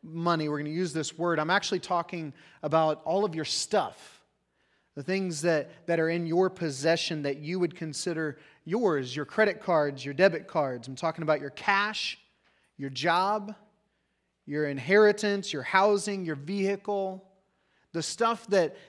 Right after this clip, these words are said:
that we would say, "That's ours, we own it," our collective wealth is what we're referring to. So let me ask this question,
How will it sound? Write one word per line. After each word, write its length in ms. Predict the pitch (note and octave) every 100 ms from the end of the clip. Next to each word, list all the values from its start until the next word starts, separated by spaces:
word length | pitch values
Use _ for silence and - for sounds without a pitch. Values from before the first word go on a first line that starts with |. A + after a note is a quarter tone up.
| -
that 280 | E3 D#3 E3
we 160 | E3 G3+
would 220 | F#3+ D3+
say, 280 | - F3 E3+
"That's 240 | F#3 F3+
ours, 420 | D#3+ F3+ F3+ D#3
we 240 | D#3 D#3+ D3+
own 260 | E3+ E3+
it," 140 | A#2 A#2
our 100 | C3+
collective 640 | - E3+ F3+ F3 D#3 A#2+
wealth 560 | C3+ D3+ B2 G#2 - - _ _ _ _
is 160 | C#3+ B2+
what 140 | C#3+
we're 160 | C#3+ C#3
referring 440 | C3+ F3+ E3+ D3 C3
to. 200 | D3 C3+
So 160 | D#3+
let 80 | D#3
me 120 | F3+
ask 200 | E3+ D#3
this 160 | E3 -
question, 460 | F#3+ F#3+ - F3